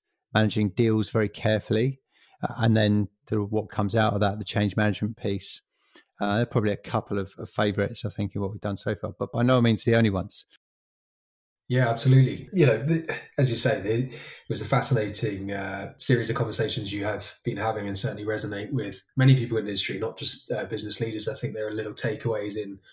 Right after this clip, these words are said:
Speaker 2: all of the conversations you've had, and I know we'll, we'll come on to it 'cause it, you, you, you literally, uh, made a habit, I suppose, or a, a regular feature of your shows to, to distill the, the core message of all of your conversations down into ten words or fewer, which I know was a,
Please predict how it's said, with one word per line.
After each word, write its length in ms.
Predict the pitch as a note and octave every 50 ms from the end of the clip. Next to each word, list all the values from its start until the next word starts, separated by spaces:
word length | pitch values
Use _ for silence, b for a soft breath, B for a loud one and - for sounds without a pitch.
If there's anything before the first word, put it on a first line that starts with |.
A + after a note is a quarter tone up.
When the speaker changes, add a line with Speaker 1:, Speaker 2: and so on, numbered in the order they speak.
| b b b
Speaker 2:
all 180 | C#3+ C3+ C#3
of 60 | C3+
the 80 | B2 A#2
conversations 640 | - A#2+ - - G#2 - A2 G#2+ G2 - G#2+ G2 G2
you've 140 | G#2 G2+ G2
had, 260 | - F#2 F#2 F#2 -
and 100 | A2+ G2+
I 60 | G#2+
know 140 | G#2+ G#2+ G#2+
we'll, 240 | G#2+ G#2+ G#2+ A2 -
we'll 100 | - A#2 -
come 180 | - B2+ C3+
on 140 | - A#2 A2+
to 140 | - - A2
it 140 | G#2 - -
'cause 140 | - C3 G#2+
it, 180 | G#2 - B B B B B B B B B
you, 240 | - G2+ G#2 G#2+ A#2+
you, 220 | C3 A#2+ G#2+ A2 B2+
you 140 | C#3+ B2+ A2+
literally, 560 | A#2 B2 C3 C3 - - B2+ A2+ G#2+ G#2+ A2+
uh, 360 | A2+ A2 G#2+ G#2+ G#2+ A2 A#2+ - - -
made 200 | D3 C3+ B2+ A#2
a 80 | A2
habit, 380 | - C3+ C3+ C3 A#2+ A#2 A#2 -
I 60 | C3+
suppose, 420 | C3 - - - A2+ A2+ A2+ G#2 G#2+
or 100 | A2 A2
a, 380 | A2+ A#2+ - C#3 B2+ A2 A#2 -
a 60 | C3+ C3+
regular 320 | B2+ B2 A#2+ B2 A#2 A2+
feature 340 | - - C3 C3 C3 B2 A#2
of 80 | A2
your 140 | A2 A2+ A2+
shows 320 | - - A#2 A2+ A2 G#2+ -
to, 240 | - - A2 G#2 G#2+
to 160 | A2 - B2+
distill 480 | B2 A2 - - - - A#2 A2+ A2 G#2+
the, 240 | A2 A2 G#2+ G#2+ - -
the 100 | A2+ -
core 320 | - - - C3 A#2+ A#2
message 380 | A#2+ A2+ A#2 - A#2+ A2 G#2 A2
of 100 | G#2 G#2+
all 160 | G#2+ G#2 G#2
of 80 | G2+
your 80 | G#2+ G#2+
conversations 560 | - - - - - - A#2 G#2+ - - G#2
down 240 | - - A2 G#2+ G2
into 160 | - - -
ten 220 | - - C3 A2+ G#2+
words 240 | G#2+ G#2 G#2+ -
or 60 | - -
fewer, 300 | - - B2 G#2+ G#2 -
which 200 | - - - A#2+
I 40 |
know 140 | A2+ A2+ A2
was 140 | G#2+ G#2 G#2+
a, 100 | A2 G#2+